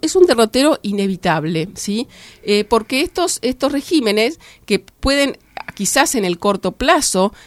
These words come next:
eh, llevar a situaciones de, de reducción de la inflación, pero digámoslos, digámoslo claramente, sobre todo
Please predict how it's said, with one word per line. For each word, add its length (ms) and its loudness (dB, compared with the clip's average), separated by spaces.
eh, 160 -2
llevar 480 2
a 100 -4
situaciones 640 -4
de, 220 -4
de 180 -4
reducción 460 -6
de 80 -4
la 80 0
inflación, 600 -2
pero 320 0
digámoslos, 720 0
digámoslo 420 0
claramente, 480 0
sobre 240 0
todo 320 0